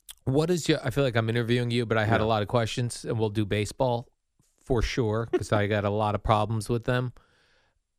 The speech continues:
Speaker 1: What is your, sh-, when you walk in to do five hours, what do you have in front of you other than the internet?
Speaker 2: Um, which I don't even use that much.
Speaker 1: You're not an internet guy?
Speaker 2: No, I mean, I use it occasionally if I, you know, I'll have up the box score from a game, or if I need to look up some stats that somebody references or something, I'll look
Speaker 1: But
Speaker 2: it up. But I don't think it's like,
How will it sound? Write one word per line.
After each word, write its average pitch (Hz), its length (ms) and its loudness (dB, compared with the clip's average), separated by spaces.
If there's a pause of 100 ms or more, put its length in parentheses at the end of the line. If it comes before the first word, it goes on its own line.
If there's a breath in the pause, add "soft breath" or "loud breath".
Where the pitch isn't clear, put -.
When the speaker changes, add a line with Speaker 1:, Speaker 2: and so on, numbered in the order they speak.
Speaker 1:
What 160 280 0
is 196 180 -4
your, 180 140 0
sh-, - 300 -4
when 151 200 2
you 202 140 0
walk 180 400 0
in 143 160 0
to - 80 -10
do 117 180 -2
five 117 400 2
hours, 92 480 -2 (220)
what 143 300 -2
do 147 60 0
you 135 160 -2
have 107 280 2
in 95 100 -2
front 92 240 -6
of 78 60 -10
you 73 120 -14 (840)
other 120 220 2
than 110 180 -2
the 104 160 -6
internet? 85 440 -8 (320)
Speaker 2:
Um, 160 800 2
which 131 220 2
I 117 100 6
don't 123 160 2
even 104 180 0
use 104 240 0
that 98 200 4
much. 110 240 4
Speaker 1:
You're 113 80 0
not 104 180 -2
an 101 140 -4
internet 101 380 -4
guy? 110 200 -2
Speaker 2:
No, 180 420 0
I 196 100 2
mean, 247 120 2
I 254 80 0
use 208 380 0
it 180 160 0
occasionally 131 1040 0
if 127 200 0
I, 120 180 2
you 160 80 -4
know, 110 100 2
I'll 95 80 2
have 107 220 6
up 101 160 2
the 95 60 -4
box 185 300 2
score 156 300 0
from 135 240 2
a 127 60 0
game, 120 840 0
or 117 340 0
if 107 140 0
I 107 80 4
need 107 180 0
to 110 60 0
look 104 200 0
up 101 140 -2
some 95 180 -4
stats 160 380 -2
that 139 100 -6
somebody 135 260 -2
references 123 460 -2
or 113 40 -6
something, 123 320 -2
I'll 117 160 0
look 104 100 0
Speaker 1:
But - 80 0
Speaker 2:
it 110 60 2
up. 95 120 0
But 101 160 0
I - 20 2
don't 113 160 0
think 107 140 0
it's 95 100 -6
like, 95 320 -4